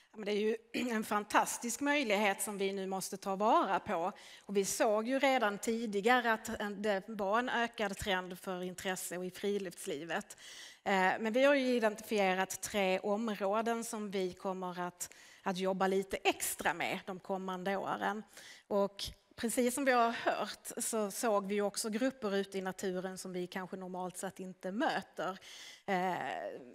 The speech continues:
och då framförallt ur ett mångfaldsperspektiv. Eh, så att vi måste jobba mer med inkludering och tillgänglighet för, för alla i, i naturen. Så det är en satsning vi kommer göra här nu.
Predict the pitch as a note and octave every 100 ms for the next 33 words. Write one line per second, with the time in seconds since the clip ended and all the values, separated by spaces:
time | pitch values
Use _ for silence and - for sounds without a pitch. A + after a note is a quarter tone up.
0 | - F3+ G3 - - G3+ F#3+ G#3+ F#3 C4
1 | B3 B3 G#3 F#3+ F#3+ F#3+ G3 F#3+ F#3+ -
2 | F3+ F3 F3 - - F#3 F3+ - F#3 -
3 | - F#3 F3+ F#3 F#3 - G3+ F#3 - -
4 | F#3 G#3 B3+ B3+ A#3 G#3 G3+ F#3+ F#3 F#3
5 | - F#3+ - F#3 F#3+ F3+ F3+ F#3 F3+ F#3
6 | - F#3 F#3 F3+ F3+ F3+ F#3 F#3+ G3+ -
7 | F#3 F3 - - - - G3 - G#3+ A#3+
8 | G3 F3+ A#3 A#3+ G3+ F#3 F#3+ G3 F#3 F#3+
9 | G3 G3 G3 A3 A#3+ - G#3 - - F#3
10 | F3+ - F3+ F#3 F#3+ G3 G3 G3+ A3 F#3+
11 | G3+ G#3+